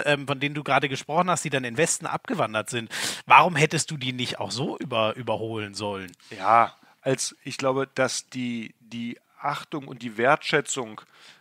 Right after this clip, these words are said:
Speaker 2: vielleicht auch in dem Alter so groß war, dass ich gesagt habe, "Oh, guck mal, was die schon können." Du musst ja immer sehen, die Entwicklung,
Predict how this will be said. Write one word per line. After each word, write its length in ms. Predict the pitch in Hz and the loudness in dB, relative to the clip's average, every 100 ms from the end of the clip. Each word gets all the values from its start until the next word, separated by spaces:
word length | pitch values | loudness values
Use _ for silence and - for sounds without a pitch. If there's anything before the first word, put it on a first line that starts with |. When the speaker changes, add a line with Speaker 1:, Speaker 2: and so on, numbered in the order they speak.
| _ | _
Speaker 2:
vielleicht 420 | - 120 117 - | 4 4 4 -4
auch 140 | 127 | -10
in 140 | 135 127 | -8 2
dem 200 | 135 127 | 2 4
Alter 500 | 104 139 156 120 - _ _ _ _ _ | 4 6 6 2 -2 _ _ _ _ _
so 140 | 127 | -4
groß 460 | 143 117 143 165 127 | -4 -2 0 -2 4
war, 360 | 110 123 147 147 - - | 6 6 4 -6 -20 -14
dass 100 | - | -8
ich 60 | 110 | -4
gesagt 240 | 120 110 | -2 -4
habe, 100 | 104 92 | -6 -14
"Oh, 120 | 90 | -18
guck 140 | - | -18
mal, 120 | 110 95 | -12 -10
was 140 | 98 | -10
die 140 | - | -12
schon 180 | 120 113 | -12 -12
können." 200 | - 123 | -8 -8
Du 40 | 117 | -6
musst 220 | 127 - | -6 -4
ja 80 | 143 | 0
immer 160 | 131 | 0
sehen, 400 | 107 120 139 156 - - - - | 0 0 0 -4 -16 -20 -20 -10
die 100 | 131 | -4
Entwicklung, 640 | 123 120 170 - 143 107 | -4 -2 -4 -2 -4 -4